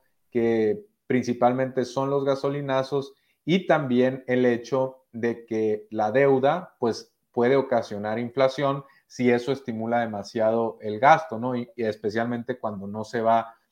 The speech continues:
a inversión. En este caso, la política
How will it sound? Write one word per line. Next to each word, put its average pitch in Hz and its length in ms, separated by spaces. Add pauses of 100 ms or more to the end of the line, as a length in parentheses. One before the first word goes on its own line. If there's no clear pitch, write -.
(160)
a 120 140
inversión. 120 680 (420)
En 143 160
este 202 380
caso, 185 540
la 131 180
política 131 1000